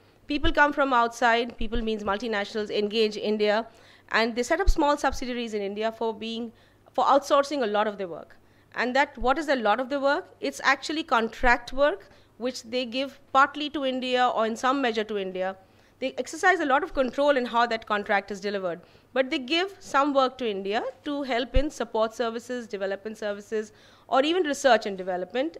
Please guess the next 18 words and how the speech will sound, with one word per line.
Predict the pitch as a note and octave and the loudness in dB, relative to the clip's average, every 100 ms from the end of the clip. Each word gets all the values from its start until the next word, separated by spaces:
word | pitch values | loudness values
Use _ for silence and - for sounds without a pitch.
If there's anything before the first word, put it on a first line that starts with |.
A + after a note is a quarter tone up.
| - | -12
especially | - - D4 C#4+ D#4 D4 | -8 0 0 0 -6 -4
in | B3+ | -4
the | |
software | A#3+ A3+ G3 - G3 | -4 -2 -4 -6 -8
space. | F#3 - D3+ - - _ _ _ _ _ _ _ | -8 -10 -12 -14 -20 _ _ _ _ _ _ _
So | - E4 | -6 -2
that | C#4 D#4+ F4 | 6 4 4
is | D#4+ | -2
an | D4 | 2
R | A#3 A#3+ | 4 4
and | B3 | 0
D, | A#3 D#4+ - - | -4 -10 -14 -14
uh, | - | -8
service | G3 A3 F#3+ F#3 F#3+ | -8 -6 -6 -8 -10
and, | E3 D#3 | -8 -6
uh, | F3+ F3 E3 E3 | -6 -4 -6 -8
service | E3+ G3 F#3 F3+ | -6 -6 -4 -6
issue. | F3+ - D#4+ | -10 -8 -10